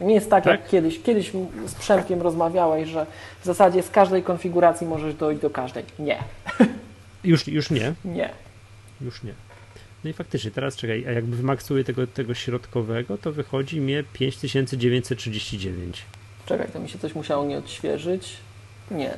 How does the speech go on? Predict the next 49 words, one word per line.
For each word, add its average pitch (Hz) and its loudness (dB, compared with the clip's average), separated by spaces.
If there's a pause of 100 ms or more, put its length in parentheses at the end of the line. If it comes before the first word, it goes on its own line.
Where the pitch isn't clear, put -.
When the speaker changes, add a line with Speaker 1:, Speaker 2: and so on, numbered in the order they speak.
(100)
Speaker 1:
to 220 -10
Speaker 2:
Tego 127 4
środkowego. 143 8
Speaker 1:
A, 110 -2
s-, - -8
przepraszam, 156 6
ale 160 4
to 175 0
nie 185 0
maksuj 190 2
procesora, 160 -4 (420)
bo 156 4
jak 147 2
oszczędzasz, 165 0
to 165 -2
go 160 -2
nie 156 -2
maksuj, 143 -2
i - -8
tak 143 -2
jest - -10
lepszy. - -8 (640)
Procesor 233 4
weź 202 0
standardowy, 143 2
tylko 180 0
ram 233 4
mu 226 -4
Speaker 2:
Aha, 113 2 (160)
Speaker 1:
podbij 180 2
Speaker 2:
dobra. 107 4
Speaker 1:
i - -10
ten, 139 -8 (100)
i 202 -4
masz 196 -2
sto - 0
siedemdziesiąt 185 -2
złotych 156 0
chyba 143 -2
różnicy. 147 -10 (400)
Speaker 2:
Mhm, 160 2 (240)
zgadza 104 -8
się. - 4
Speaker 1:
A 156 8
jest 165 4
znacznie 175 0
szybszy - -10
komputer. - -12 (1040)
Speaker 2:
Mhm. 104 -6